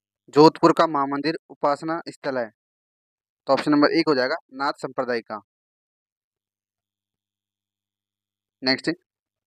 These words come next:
सारणेश्वर पशु मेला कहाँ आयोजित होता है?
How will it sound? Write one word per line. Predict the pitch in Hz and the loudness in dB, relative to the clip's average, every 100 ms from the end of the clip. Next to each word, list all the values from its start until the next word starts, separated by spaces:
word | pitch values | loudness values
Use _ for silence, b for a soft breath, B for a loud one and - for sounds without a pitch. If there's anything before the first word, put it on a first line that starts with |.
| _ _ _ _ _ _ _ | _ _ _ _ _ _ _
सारणेश्वर | - 156 151 156 156 175 | 4 6 6 4 2 0
पशु | 165 160 165 | -2 -4 -2
मेला | 151 151 | -2 -2
कहाँ | - 143 | -2 -4
आयोजित | 139 135 147 | -4 -6 -6
होता | 131 123 | -4 -4
है? | 110 | -6